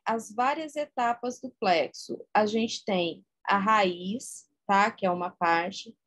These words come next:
Aí a gente tem o tronco, depois a gente tem o fascículo e, por último, a gente tem o nervo propriamente dito,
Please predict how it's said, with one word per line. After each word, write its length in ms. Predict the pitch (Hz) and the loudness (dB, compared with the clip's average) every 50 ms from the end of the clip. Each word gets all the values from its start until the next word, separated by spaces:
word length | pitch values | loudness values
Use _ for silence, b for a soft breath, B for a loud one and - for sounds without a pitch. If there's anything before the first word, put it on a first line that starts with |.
| _ _ _ _ _ _ _ _ | _ _ _ _ _ _ _ _
Aí 260 | - 226 233 226 233 233 | 4 6 8 8 8 8
a 60 | 240 | 6
gente 340 | 226 247 240 247 240 - - - | 4 2 2 0 -2 -4 -8 -6
tem 460 | - 226 202 185 170 156 151 - - - _ _ _ _ _ _ | -2 0 2 2 2 0 -2 -6 -12 -18 _ _ _ _ _ _
o 100 | 226 240 | -6 -6
tronco, 920 | 240 - _ - 214 196 190 190 185 190 202 220 - - 254 262 269 285 - _ _ _ _ _ _ - | -6 -6 _ 0 2 2 4 4 2 0 -2 -4 -6 -6 -4 -4 -4 -6 -8 _ _ _ _ _ _ -4
depois 480 | 196 220 220 - _ 214 214 220 208 | -2 -2 -2 -2 _ -2 -2 0 0
a 100 | 226 220 | 0 -2
gente 420 | 220 220 220 220 220 - - - - | 0 -2 -2 -2 -4 -6 -8 -6 -2
tem 440 | 208 196 190 190 196 214 226 240 - _ _ _ _ _ _ _ _ _ _ _ | 0 2 2 2 2 0 -2 -4 -6 _ _ _ _ _ _ _ _ _ _ _
o 140 | - 247 247 | -2 -2 -2
fascículo 1300 | - - 269 247 254 - - - - 226 208 208 208 - - - 240 240 233 240 247 247 254 254 - _ _ _ _ _ _ _ _ _ _ _ _ - | 2 4 4 4 4 2 -4 -8 -6 -4 -4 -4 -4 -6 -8 -4 -2 -2 0 0 0 -2 -2 -6 -10 _ _ _ _ _ _ _ _ _ _ _ _ -4
e, 80 | 226 - | -4 -4
por 240 | - - 285 269 | -2 0 0 2
último, 480 | 247 226 226 226 226 - - 254 240 226 | 2 2 2 0 0 -2 -2 0 2 2
a 80 | 226 226 | 2 2
gente 400 | 220 233 214 233 - - - - | 2 0 0 -2 -4 -6 -6 -2
tem 420 | 202 190 196 202 220 220 - - _ _ | 0 2 2 2 0 -2 -6 -10 _ _
o 120 | - 233 254 | -2 0 2
nervo 720 | 247 233 214 208 202 202 208 226 220 208 214 240 240 - _ _ | 2 4 2 2 2 2 2 0 -2 -2 -6 -8 -10 -10 _ _
propriamente 760 | 202 202 196 196 196 - 214 208 208 202 202 196 - - 233 | 2 2 2 2 2 0 -2 -2 0 -2 -2 -4 -6 -8 -8
dito, 480 | 208 - 185 175 160 - _ _ _ | -8 -8 -10 -12 -14 -16 _ _ _